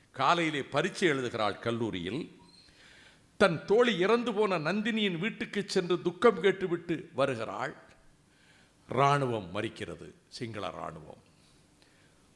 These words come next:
அதற்கு பிறகு அவளை பற்றிய எந்த தடயமும் இல்லை, கிருசாந்தியை பற்றிய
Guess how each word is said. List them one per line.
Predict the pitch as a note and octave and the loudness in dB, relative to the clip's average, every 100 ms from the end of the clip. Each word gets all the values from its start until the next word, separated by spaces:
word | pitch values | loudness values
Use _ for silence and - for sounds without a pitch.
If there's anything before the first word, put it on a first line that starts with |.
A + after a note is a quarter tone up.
| _ | _
அதற்கு | A#2+ C#3 - B2+ | 0 0 0 -4
பிறகு | C#3 C#3 D#3 E3 - - - _ | 0 0 0 -2 -6 -20 -20 _
அவளை | - B2 A#2 | -2 0 0
பற்றிய | A2+ A#2 - A2 | -2 -6 -4 -6
எந்த | G#2+ A#2 G#2+ - | -4 -4 -4 -4
தடயமும் | G2+ G2 F#2+ G2 F2+ | -2 0 -2 -4 -4
இல்லை, | F2 D#2+ C#2+ - | -6 -6 -8 -6
கிருசாந்தியை | B2+ A#2+ C3 G#2+ G#2+ F#2+ | -4 -2 0 0 -2 -4
பற்றிய | G2+ F2+ | -6 -8